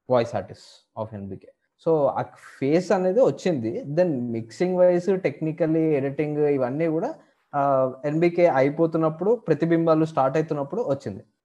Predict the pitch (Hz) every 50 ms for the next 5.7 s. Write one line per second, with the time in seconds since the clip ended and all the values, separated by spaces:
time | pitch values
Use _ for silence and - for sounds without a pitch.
0 | _ _ - 139 147 151 - - 233 233 233 220 190 180 - - 180 180 185 180
1 | 185 185 180 262 311 330 311 - - _ _ _ 131 123 - - 127 131 123 123
2 | 123 - - 127 127 123 123 123 117 - - 139 143 147 170 170 170 151 139 135
3 | - - 156 147 - 143 123 127 131 135 139 127 123 123 123 123 131 139 139 120
4 | 120 147 220 - - _ _ _ _ - 170 202 226 220 - - - _ - -
5 | 139 135 139 147 165 202 202 139 123 120 135 139 - -